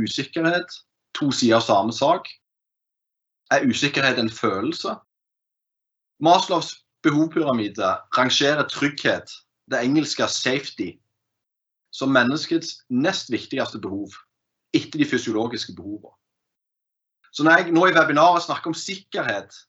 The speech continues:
så er det dette her sekundærbehovet hos menneskene jeg snakker om. Først har vi altså fysiologiske behov som vann, mat, søvn. Når disse tingene er på plass,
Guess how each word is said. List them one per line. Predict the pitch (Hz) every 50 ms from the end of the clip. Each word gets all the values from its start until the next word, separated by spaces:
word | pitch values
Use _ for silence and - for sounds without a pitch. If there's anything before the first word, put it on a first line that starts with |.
| _ _ _ _ _ _ _ _
så | - - 139
er | 143
det | 147 143
dette | 127 131 143
her | 151 151 -
sekundærbehovet | - 160 143 - 156 131 127 139 156 175 175 175 165 127 123 117 104 95 95 87 - - _ _ _ _ _ _ _ _ _ _ _ _ -
hos | 135 120 135
menneskene | 131 117 110 127 143 - 147 127 104
jeg | - -
snakker | 110 92 - - - 107 92 82
om. | - _ _ _ _ _ _ _ _ _ _ _ _ _ _ _ _ - -
Først | 196 214 - -
har | 165 160 160
vi | 156
altså | 151 143 - 151 143 127 113 - _ _ _ _ _ _ -
fysiologiske | - 135 113 127 117 113 131 147 101 180 - - 160
behov | 139 131 139 160 165 -
som | - 104 98
vann, | 107 131 156 175 185 180 160 127
mat, | 131 135 139 143 139 - -
søvn. | - 98 95 92 90 87 80 _ _ _ _ _ _ _ _ _ _ _ _ _ _ _ _ _ _ _ _ _ _ _
Når | - 143 143
disse | 139 - 180
tingene | - 175 170 170 160
er | 156 156
på | - -
plass, | - 175 226 - - - - - -